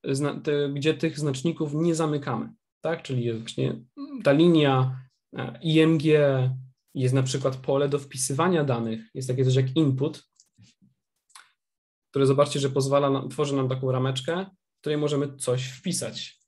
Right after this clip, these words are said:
czyli możemy tworzyć formularze dla użytkowników. Ten element również nie ma dzieci. On również nie, e, nie będzie domykany, tak? Nie będziemy go zamykać dodatkowym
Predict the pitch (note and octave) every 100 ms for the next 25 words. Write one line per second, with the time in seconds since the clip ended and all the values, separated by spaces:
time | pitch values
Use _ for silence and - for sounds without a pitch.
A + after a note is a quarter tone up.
0 | _ - D3+ D#3 C#3 C#3 - C3 C3 C3
1 | D3+ C#3 D3+ F3+ D#3+ A#2+ A#2 A2+ A2+ -
2 | A2+ A2 A2 A2+ _ _ _ _ _ _
3 | _ _ - E3 D3+ C3+ C#3 E3 F3+ -
4 | D#3 F3 C3+ B2+ B2+ B2+ C3+ C3+ C3 -
5 | _ _ - C3 C3+ D3+ D3 C#3+ C#3 C#3
6 | C#3+ D3 D3+ D3 _ _ _ _ _ -
7 | A#2 A#2 A2+ - C#3 C3+ C3+ D#3+ D#3+ C#3+
8 | C#3 D3 D3 C3+ C#3 A2 - - - E3
9 | C#3+ C#3 C#3 C#3 C3 C3 B2+ C#3 B2 B2
10 | B2 C3 B2+ C#3 B2 A#2+ A#2+